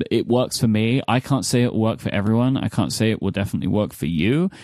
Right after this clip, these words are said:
but especially because a lot of mechanical keyboards, they add quite a little bit of height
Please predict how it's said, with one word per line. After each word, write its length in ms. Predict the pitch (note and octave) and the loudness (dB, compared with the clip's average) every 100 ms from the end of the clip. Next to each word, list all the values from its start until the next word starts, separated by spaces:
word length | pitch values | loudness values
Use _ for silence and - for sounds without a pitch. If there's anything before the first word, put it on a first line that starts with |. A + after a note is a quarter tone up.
| - - B2 | -20 -4 0
but 100 | A2+ | 0
especially 420 | - C#3 C3 C#3+ | 0 0 0 -2
because 240 | B2+ B2+ | 0 0
a 40 | A#2 | 2
lot 200 | A2 G2 | 2 0
of 100 | A2+ | 0
mechanical 460 | B2 A#2+ A2+ - G#2 | 0 2 0 0 -4
keyboards, 600 | - A2 B2 C3 B2+ - | 0 2 2 0 -2 -4
they 160 | A2+ | -2
add 280 | G#2 G#2+ A2 | -2 -2 -4
quite 240 | - G#2 F#2+ | -2 -4 0
a 40 | |
little 200 | A2 A2 | 0 2
bit 120 | G#2+ | 2
of 100 | F#2+ | -2
height 400 | A2 - G#2+ A#2+ | -4 -4 -2 -2